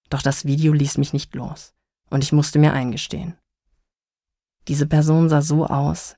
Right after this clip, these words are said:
wie ich in meinen Träumen auch aussehen wollte. Androgyn.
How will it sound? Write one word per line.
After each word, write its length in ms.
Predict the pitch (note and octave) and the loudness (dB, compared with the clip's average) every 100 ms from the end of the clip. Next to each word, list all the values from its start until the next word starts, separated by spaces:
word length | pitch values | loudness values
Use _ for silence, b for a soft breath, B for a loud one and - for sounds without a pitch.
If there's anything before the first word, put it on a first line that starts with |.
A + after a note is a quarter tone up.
| _ | _
wie 100 | G2+ | -4
ich 120 | C#3 | 0
in 120 | D3+ C#3 | 0 2
meinen 220 | C#3 C#3 | 2 0
Träumen 340 | C3+ C#3 C#3 | -2 0 0
auch 300 | - B2+ - | 0 -4 -4
aussehen 440 | - C#3+ - - - | -10 -8 -8 -8 -8
wollte. 460 | - - D#3+ E3+ _ _ _ _ _ | -10 -8 -10 -12 _ _ _ _ _
Androgyn. 680 | D3 D3+ D3+ D3+ C#3+ - F#3+ | 2 4 2 0 -2 -2 -8